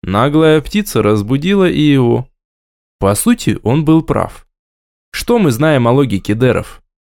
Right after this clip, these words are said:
Ничего. Это нам кажется бессмысленным, топтание на месте и бесчисленные жертвы. Но во всём этом была своя логика, недоступная для нашего понимания.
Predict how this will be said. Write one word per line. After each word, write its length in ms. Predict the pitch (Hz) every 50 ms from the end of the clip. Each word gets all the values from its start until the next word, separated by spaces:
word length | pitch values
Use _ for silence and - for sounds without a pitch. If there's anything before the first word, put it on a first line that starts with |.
| _ _ _ -
Ничего. 640 | 95 - - 202 - 180 185 196 185 139 - - - _ _ _ _ _ _ _ _ -
Это 240 | 95 107 - 120
нам 200 | 123 135 135 135
кажется 420 | 135 156 151 143 143 135 - 151 143
бессмысленным, 800 | 139 156 143 - - 185 208 202 - - 120 98 90 - - - - _
топтание 540 | - 113 123 131 - 185 165 143 123 117 123
на 140 | 135 147
месте 340 | 160 165 156 143 - - 113
и 80 | 110 113
бесчисленные 720 | 120 143 131 - - 175 147 - 156 156 160 165 165 165 151
жертвы. 500 | 151 165 160 127 - - - - 127 - _ _ _ _ _ _ _ _ _ _ _ -
Но 200 | 90 95 98 110
во 120 | 123 127
всём 280 | 127 - 180 170 160 160
этом 260 | 139 - 95 90 87
была 260 | 98 104 107 117 131
своя 340 | - - 131 131 143 147 151
логика, 520 | 165 180 185 127 98 - - - - - _ _ _ _ _ _ -
недоступная 720 | 95 101 104 104 120 127 - - 220 226 202 180 147 127
для 160 | 104 101 113 123
нашего 380 | 143 143 135 - 123 110 98
понимания. 760 | - 104 107 110 117 127 139 139 135 127 110 87 90 101 -